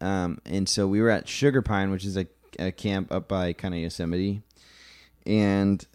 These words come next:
um, the, they weren't, like, big, like, lodge cabins.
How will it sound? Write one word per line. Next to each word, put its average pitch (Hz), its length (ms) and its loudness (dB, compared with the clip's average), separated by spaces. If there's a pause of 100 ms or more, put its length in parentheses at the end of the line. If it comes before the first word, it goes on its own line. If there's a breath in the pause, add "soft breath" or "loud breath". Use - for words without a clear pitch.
(220)
um, 92 720 0 (2750 loud breath)
the, 101 460 4
they 110 180 8
weren't, 123 280 4
like, 107 340 -2
big, 110 400 4 (220)
like, 90 280 -4 (120)
lodge 92 580 0
cabins. 127 580 0